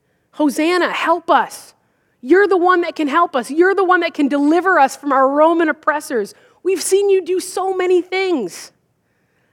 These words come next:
But they forget. I think we sometimes forget in that moment, right? Like, Jesus has been helping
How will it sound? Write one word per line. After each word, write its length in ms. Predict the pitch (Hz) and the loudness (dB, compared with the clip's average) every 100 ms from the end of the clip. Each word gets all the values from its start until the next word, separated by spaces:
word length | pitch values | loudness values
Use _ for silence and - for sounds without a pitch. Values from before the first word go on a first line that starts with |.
| _ _ _ _ _ _ | _ _ _ _ _ _
But 100 | - | -2
they 100 | 349 | -2
forget. 540 | 320 320 220 330 403 - | 0 -4 -4 0 0 0
I 120 | 269 | -2
think 200 | 330 349 | -2 0
we 100 | 302 | 0
sometimes 460 | 427 381 311 269 226 | 0 0 0 -2 -4
forget 380 | - 247 220 214 | -8 -4 -4 -2
in 120 | 240 | -4
that 180 | 226 208 | -4 -4
moment, 280 | 220 220 240 | -6 -4 -6
right? 160 | 320 | -6
Like, 160 | 311 233 | -8 -8
Jesus 720 | 220 349 403 302 285 320 - _ _ _ | -8 -4 0 2 2 0 -10 _ _ _
has 200 | 349 240 | -4 -2
been 200 | 370 381 | -2 -2
helping 500 | 302 339 - 233 | 0 -2 0 -4